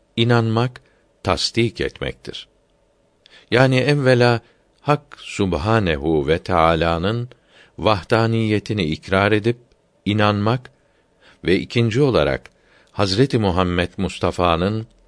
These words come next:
sallallahu aleyhi ve sellem nübüvvetini ve risaletini söyleyip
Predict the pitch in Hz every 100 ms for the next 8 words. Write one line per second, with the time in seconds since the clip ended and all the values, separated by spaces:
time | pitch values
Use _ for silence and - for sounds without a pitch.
0 | _ _ _ - 90 80 80 76 95 104
1 | 87 78 78 80 69 69 71 73 65 67
2 | 87 110 113 _ _ _ _ _ 85 110
3 | 98 110 101 110 - 110 123 147 - _
4 | _ - 65 80 80 73 95 82 73 71
5 | 80 92 - 110 104 104 117